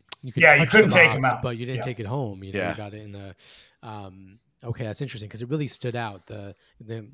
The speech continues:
Speaker 1: you know, uh, the hat and the axe, and it was so big
Speaker 2: Yep.
Speaker 1: and just
Speaker 3: Yep. Oh, yeah, I
Speaker 1: did
Speaker 3: can, we,
Speaker 1: something for
Speaker 3: we
Speaker 1: it.
Speaker 3: did not
Speaker 1: Yeah.
Speaker 3: even really mention the poster. The poster is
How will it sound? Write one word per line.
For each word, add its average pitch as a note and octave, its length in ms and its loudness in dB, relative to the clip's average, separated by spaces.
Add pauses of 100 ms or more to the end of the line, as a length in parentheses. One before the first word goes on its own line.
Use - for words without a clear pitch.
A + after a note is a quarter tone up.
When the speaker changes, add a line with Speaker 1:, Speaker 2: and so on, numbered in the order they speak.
(100)
Speaker 1:
you A#2+ 120 -12
know, G#2 260 -12
uh, G2+ 260 -12 (140)
the G#2+ 120 -12
hat A2 260 -8
and G2+ 100 -10
the G2 120 -12
axe, A2 420 -10
and A#2+ 80 -20
it A#2 60 -20
was A2+ 100 -14
so A#2 160 -12
big A2 300 -14
Speaker 2:
Yep. A#2 160 -6
Speaker 1:
and F#2+ 100 -18
just - 320 -12 (320)
Speaker 3:
Yep. E2 180 -6 (220)
Oh, D#3 160 6
yeah, B2+ 240 4
I C3+ 80 4
Speaker 1:
did C#3 200 2
Speaker 3:
can, D#3+ 40 -4
we, F3 80 2
Speaker 1:
something G#2 240 -4
for - 120 -10
Speaker 3:
we D#3+ 100 -2
Speaker 1:
it. - 20 -4
Speaker 3:
did G3 140 2
not A#3+ 160 4
Speaker 1:
Yeah. G#3+ 60 2
Speaker 3:
even D3 100 -2
really E3 200 2
mention B2+ 360 -4
the F#2+ 80 -10
poster. A2+ 340 -6
The F2+ 100 -10
poster F3+ 400 2
is G#2 240 -2